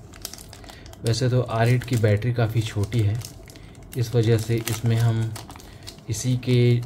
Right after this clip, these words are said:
पैरेलल एक कैमरा आता है, उसको हम बोलेंगे दो साल पुराना कैमरा है, क्योंकि आर एट ट्वेंटी थर्टी में रिली-, ट्वेंटी ट्वेंटी थ्री में रिली-, रिलीज़ हुआ है, जबकि, आ, Nikon का ज़ेड फ़ाइव जो है वो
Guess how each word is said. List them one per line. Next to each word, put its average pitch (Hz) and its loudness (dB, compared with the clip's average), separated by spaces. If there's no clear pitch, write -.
पैरेलल 117 6
एक 110 0
कैमरा 104 4
आता 101 0
है, 95 -2
उसको 113 -2
हम 110 4
बोलेंगे 107 6
दो 107 2
साल 107 0
पुराना 104 0
कैमरा 104 0
है, 107 0
क्योंकि 107 -6
आर 101 -2
एट 104 0
ट्वेंटी 98 -2
थर्टी 104 0
में 101 2
रिली-, 98 -6
ट्वेंटी 104 0
ट्वेंटी 110 0
थ्री 107 0
में 107 4
रिली-, 104 0
रिलीज़ 107 2
हुआ 95 -4
है, 98 -4
जबकि, 117 0
आ, 104 0
Nikon 107 2
का 117 4
ज़ेड 107 2
फ़ाइव 104 0
जो 98 -2
है 95 -4
वो 107 0